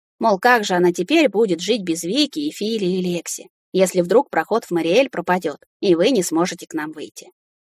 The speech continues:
Тут он обратил, наконец, внимание на мою новую прическу. "Великолепно выглядите, Виктория".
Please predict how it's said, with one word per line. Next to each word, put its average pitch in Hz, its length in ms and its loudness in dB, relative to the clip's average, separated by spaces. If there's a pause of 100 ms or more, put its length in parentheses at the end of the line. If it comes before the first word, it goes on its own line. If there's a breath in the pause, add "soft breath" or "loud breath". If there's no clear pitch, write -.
(140)
Тут 403 200 2
он 247 160 4
обратил, 196 380 0
наконец, 185 500 0
внимание 226 480 2
на 175 100 0
мою 170 260 -2
новую 170 360 -2
прическу. 165 600 -12 (420)
"Великолепно 254 600 2
выглядите, 220 540 -4
Виктория". 160 540 -12